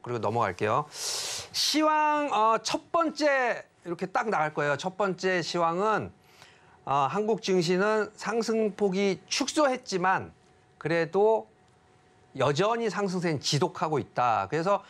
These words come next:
참 혼란스러워요. 장중에 보면, 어저께도 마찬가지지만 장중에 훅 밀어버리고 오늘도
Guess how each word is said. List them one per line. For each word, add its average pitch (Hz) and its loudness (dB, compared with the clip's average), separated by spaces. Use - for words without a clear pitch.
참 294 0
혼란스러워요. 262 2
장중에 277 2
보면, 175 0
어저께도 247 0
마찬가지지만 160 -2
장중에 208 0
훅 285 -2
밀어버리고 151 2
오늘도 190 2